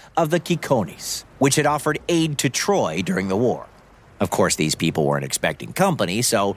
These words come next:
six hundred men showing up at their doorstep obviously took them by surprise.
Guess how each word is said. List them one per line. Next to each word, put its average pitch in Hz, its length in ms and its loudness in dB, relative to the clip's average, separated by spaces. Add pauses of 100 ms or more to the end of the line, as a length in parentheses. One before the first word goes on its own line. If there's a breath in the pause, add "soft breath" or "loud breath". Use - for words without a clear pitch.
(200 loud breath)
six - 420 -2
hundred 127 320 -2
men 139 300 -2
showing 123 320 0
up 117 120 0
at 117 80 -2
their 120 120 -2
doorstep 165 560 0 (120)
obviously 240 680 0
took 160 280 -2
them 151 240 0
by 123 180 0
surprise. 104 680 -4